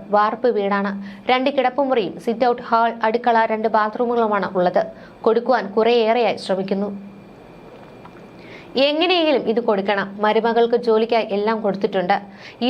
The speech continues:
പെൻഷനും കാര്യങ്ങളുമൊക്കെ ശരിയായി കിട്ടിയാലേ ഞങ്ങൾക്ക് എന്തെങ്കിലും കാര്യമുള്ളൂ. അവൾക്ക് ജോലി ഒറ്റപ്പാലത്ത് തന്നെ കിട്ടിക്കഴിഞ്ഞാൽ താമസം അങ്ങോട്ടേക്ക് ആക്കണം. കുട്ടിയും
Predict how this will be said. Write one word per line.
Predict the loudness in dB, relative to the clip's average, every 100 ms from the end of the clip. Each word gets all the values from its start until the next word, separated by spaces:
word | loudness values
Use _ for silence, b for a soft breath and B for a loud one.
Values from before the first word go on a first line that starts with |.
| 0
പെൻഷനും | 0 0 -2 0
കാര്യങ്ങളുമൊക്കെ | 2 0 0 -2 0 0
ശരിയായി | 0 0 0
കിട്ടിയാലേ | 0 0 0 0 -4
ഞങ്ങൾക്ക് | -4 -2 -2 -2
എന്തെങ്കിലും | 0 0 0 0
കാര്യമുള്ളൂ. | 0 0 0 -2 -6 B B 0
അവൾക്ക് | 2 2 0 2
ജോലി | 2 2 2 -2
ഒറ്റപ്പാലത്ത് | 0 0 0 0
തന്നെ | -2 -2
കിട്ടിക്കഴിഞ്ഞാൽ | -2 0 0 -2 -2
താമസം | -2 -2 -4 -6
അങ്ങോട്ടേക്ക് | -2 -2 0 0 -2
ആക്കണം. | -2 -4 -6 B B -2
കുട്ടിയും | -2 0 0